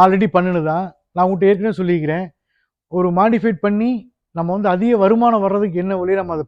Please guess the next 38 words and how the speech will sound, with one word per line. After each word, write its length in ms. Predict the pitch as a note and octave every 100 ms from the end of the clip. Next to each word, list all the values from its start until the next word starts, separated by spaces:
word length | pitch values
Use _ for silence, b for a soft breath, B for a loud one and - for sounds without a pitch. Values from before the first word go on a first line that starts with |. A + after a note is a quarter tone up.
| D#3
பார்த்துட்டு 280 | D#3+ C3+ C#3
இருக்கோம். 280 | B2 D#3 D#3 _ _ _ _ _ -
ரொம்ப 200 | C3 D#3 D#3+
நாளா 240 | D#3+ E3+ F#3+ F#3+
பார்த்து, 340 | D#3+ D3 E3 F3 D#3+ _ _ _ -
ரொம்ப 300 | C#3+ F3+ F#3 E3+ E3
ஆராய்ஞ்சு, 480 | F3 E3 D#3 C#3+ F3 D#3+ _ _ C3+ D3
எந்த 180 | G3+ F#3+ -
பிரச்சனையும் 380 | E3+ - G#3 E3
வரக்கூடாது, 560 | F3 D#3+ E3 D#3+ D#3+ E3+ C3
ஹண்ட்ரட் 320 | D3 E3+ F#3+ F3+
பர்சன்ட் 300 | D#3 A3+ - D#3+
பக்காவா 400 | D#3 F#3+ G3 F#3+ E3+
வரணும் 420 | E3 D#3+ E3+ D3+ A2+ _ _ _ -
அப்படின்னு 360 | C#3+ F#3+ G3 E3+
சொல்லி 160 | E3 D#3
தான் 100 | F#3
வந்து 140 | F3 F3+
இப்ப 160 | D#3+
நம்ம 160 | D3+ D3 F3+
புதுசா 200 | F3 G3+
ஒரு 100 | E3 D3
மிஷின் 300 | D3+ F#3 E3 D#3
தயாரிச்சு 320 | F3 F3 -
கொண்டு 160 | D#3 D#3+
வந்திருக்கோம். 400 | D3 C3 D3+ F#3 _ _ _ _ _ -
இதுல 160 | G3 G3+
வந்து 140 | A3 G3
பாத்தீங்கன்னா, 300 | G3 A3 G3+
இதுதான் 200 | F#3 G3+
அந்த 100 | F3 E3+
மிஷின். 240 | D3 G3+ F#3
நம்ம 120 | E3+ E3+
already 240 | G3 G3+ A#3+
பண்ணி 180 | F#3+ G3+ G3+ -
போட்டிருந்தோம், 400 | G#3 F#3+ F#3 F3
ஒரு 60 | E3+
வீடியோல 260 | G3 G3